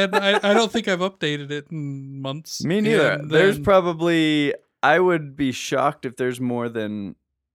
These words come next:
Speaker 2: seven sodas from the second episode on our podca-, or on our website right now that I've ranked.
Speaker 1: Yeah.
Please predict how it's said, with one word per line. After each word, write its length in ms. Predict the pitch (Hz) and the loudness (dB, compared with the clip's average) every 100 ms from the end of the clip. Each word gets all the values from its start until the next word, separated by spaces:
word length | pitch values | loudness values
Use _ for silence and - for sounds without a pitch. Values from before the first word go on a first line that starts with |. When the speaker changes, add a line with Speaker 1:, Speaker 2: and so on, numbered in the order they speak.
| _ - | _ -20
Speaker 2:
seven 1200 | - - - - - 120 113 113 110 110 110 107 _ | -18 -14 -14 -10 -2 0 0 -4 -4 -6 -8 -12 _
sodas 540 | - 117 104 92 98 - | -8 -4 -4 -4 -10 -14
from 400 | - 98 76 - _ _ - | -14 -12 -14 -18 _ _ -20
the 80 | 107 | -14
second 340 | - 92 80 | -12 -12 -12
episode 560 | 69 - 90 87 82 - _ _ _ _ _ | -12 -14 -12 -8 -8 -10 _ _ _ _ _
on 180 | 92 92 | -14 -10
our 140 | 90 92 | -10 -10
podca-, 460 | - - - - | -10 -12 -14 -6
or 100 | 120 | -2
on 180 | 98 113 | 0 0
our 100 | 110 | -2
website 360 | 104 107 - 110 | -4 -4 -6 -6
right 140 | 113 | -6
now 140 | 117 117 | -4 -6
that 100 | 113 | -4
I've 120 | 117 | -6
ranked. 240 | 117 120 117 | -6 -8 -8
Speaker 1:
Yeah. 280 | 117 117 | -10 -10